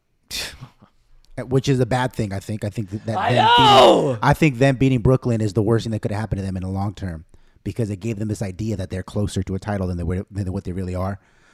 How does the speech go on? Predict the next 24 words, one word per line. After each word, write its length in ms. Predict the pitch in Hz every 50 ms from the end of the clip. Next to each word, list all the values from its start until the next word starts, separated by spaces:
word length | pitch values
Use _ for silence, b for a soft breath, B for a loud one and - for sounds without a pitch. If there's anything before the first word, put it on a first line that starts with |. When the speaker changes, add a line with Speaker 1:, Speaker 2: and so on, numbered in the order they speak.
| _ - 117
Speaker 2:
Yeah. 140 | 92 92 98
Speaker 1:
Um, 480 | 95 98 92 87 82 78 73 67 - _ _ _ _ _ _ _ _ _ _ _ _
and 300 | - 123 117 107 101 95
even 220 | 120 151 156 151 160
if 80 | 147
they 100 | 135 139
win 220 | 131 120 139 135 120
the 60 | 117
title 280 | - - 131 117 113 107
this 220 | 120 123 - -
year, 80 | 110 92
I 80 | 95
still 240 | 92 - - 135 120
think 180 | - - 110 -
they're 100 | 113 107
not 200 | 113 110 113 110
as 80 | -
close 280 | - - 120 120 113 -
to 180 | - - - -
actually 460 | 101 98 - - - 123 110 110 107
being 200 | 92 123 117 113
a 60 | 101
title 320 | - - 110 110 107 104 95
team, 340 | - 101 95 87 82 80